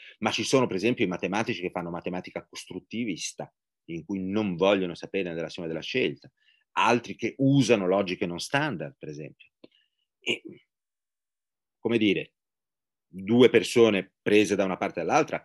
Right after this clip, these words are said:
sicuramente possono farsi una cena insieme e scambiarsi delle idee, sicuramente. Ma non vuol dire che parlino necessariamente la stessa lingua, parlano diverse lingue. Esattamente come, perché dovrebbe essere diverso in matematica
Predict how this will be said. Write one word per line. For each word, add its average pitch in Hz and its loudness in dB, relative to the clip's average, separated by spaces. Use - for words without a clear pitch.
sicuramente 110 0
possono 95 -4
farsi 104 -2
una 95 -4
cena 101 -2
insieme 120 2
e 104 0
scambiarsi 95 -2
delle 92 -4
idee, 87 0
sicuramente. - -6
Ma 95 -2
non 110 0
vuol 101 2
dire 156 6
che - -4
parlino 104 2
necessariamente 92 -2
la 87 -2
stessa - 2
lingua, 78 0
parlano 143 0
diverse 87 2
lingue. 71 -10
Esattamente 104 -2
come, - -14
perché - -2
dovrebbe 87 0
essere 85 -6
diverso 80 -8
in 71 -14
matematica 73 -16